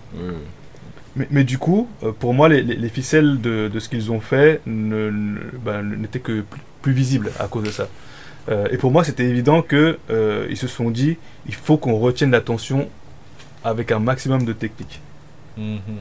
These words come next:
Speaker 2: Et que donc,
Speaker 1: Ouais,
Speaker 2: c'est
Speaker 1: ils
Speaker 2: ce
Speaker 1: ont
Speaker 2: qu'ils
Speaker 1: dû
Speaker 2: ont
Speaker 1: faire
Speaker 2: fait.
Speaker 1: des tests. Ouais, ils ont dû faire des tests, euh, avec de-, des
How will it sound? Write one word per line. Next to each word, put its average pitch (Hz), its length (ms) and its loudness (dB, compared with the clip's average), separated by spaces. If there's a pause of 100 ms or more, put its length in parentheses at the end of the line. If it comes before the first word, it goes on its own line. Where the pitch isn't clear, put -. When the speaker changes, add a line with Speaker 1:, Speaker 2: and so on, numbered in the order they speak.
(640)
Speaker 2:
Et 143 100 0
que 123 100 -4
donc, 120 100 0
Speaker 1:
Ouais, 113 140 4
Speaker 2:
c'est 135 60 0
Speaker 1:
ils 117 40 0
Speaker 2:
ce 92 60 -6
Speaker 1:
ont - 20 -10
Speaker 2:
qu'ils 123 80 -4
Speaker 1:
dû 117 80 -2
Speaker 2:
ont 110 60 -2
Speaker 1:
faire 95 160 -4
Speaker 2:
fait. - 40 -12
Speaker 1:
des - 60 -14
tests. - 760 -14
Ouais, 104 140 -4
ils 92 100 -8
ont 85 40 -12
dû 85 120 -14
faire 87 180 -8
des 87 80 -10
tests, 98 280 -12 (100)
euh, 80 40 -16 (880)
avec 82 300 -14
de-, 82 240 -10
des 85 100 -10